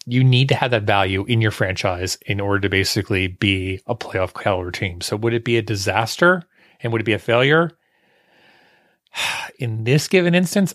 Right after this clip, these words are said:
I'd have to say probably yes, only because I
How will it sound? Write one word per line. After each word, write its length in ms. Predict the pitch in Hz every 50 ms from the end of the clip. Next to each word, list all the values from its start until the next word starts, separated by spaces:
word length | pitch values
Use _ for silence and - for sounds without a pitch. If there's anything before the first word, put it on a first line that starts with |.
| _ -
I'd 180 | - - 123 113
have 220 | - 139 135 131
to 80 | - 135
say 180 | - - 135
probably 920 | 113 - - - - - 120 123 117 113 113 113 120 110 110 107 104 101 -
yes, 760 | 117 110 107 101 98 104 101 120 151 170 - - - - - - _ _ _ _ _ _ _ _
only 340 | 120 110 113 117 120 127 127
because 540 | 117 120 113 - - 120 110 110 107 104 - - _ - -
I 60 | 120